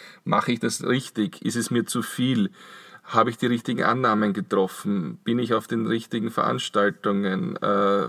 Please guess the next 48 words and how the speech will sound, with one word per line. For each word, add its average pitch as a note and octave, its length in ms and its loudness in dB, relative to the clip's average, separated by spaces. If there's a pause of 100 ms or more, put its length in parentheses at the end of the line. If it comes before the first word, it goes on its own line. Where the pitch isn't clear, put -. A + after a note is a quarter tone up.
bewege A2 360 2
ich A2+ 120 -2
mich A2+ 160 0
richtig A#2 300 -2
in A2+ 100 2
Social A2 360 -2
Medias? A2 480 0 (500)
Eine A#2 140 0
Selbstjustierung A2 960 0
einnehmen. F#2+ 500 0
Oder D3+ 260 2
da - 160 2
auch - 180 0
wieder C#3 180 2
eine B2+ 140 0
Unterstützungsperson C3 1000 -2
anfragen, A#2+ 540 0
die A#2+ 100 -4
sagt, A#2 180 -2 (300)
"Komm, C3+ 140 0
du C3 100 2
kennst C3+ 340 -2
mich C3+ 140 -2
doch A#2+ 260 0
gut, C3 340 0 (340)
kannst A#2+ 240 0
du D3 40 0
mir C3+ 140 2
helfen?" A#2 480 -2
Sagst, A#2+ 320 -4
"Wie, - 480 -2
wie B2 240 -2
komme B2+ 240 4
ich - 80 -6
da B2 100 4
rüber? A#2+ 420 4
Bin A#2 180 0
ich A2+ 100 0
authentisch? A2+ 840 0
Ja, A2+ 140 2
komme A#2+ 320 -2
ich, A#2 240 -6
komme A#2+ 220 -2
ich A#2 200 -8
gut C3+ 220 -2
rüber C3+ 340 2
in A#2 120 0
meinem, A2+ 380 2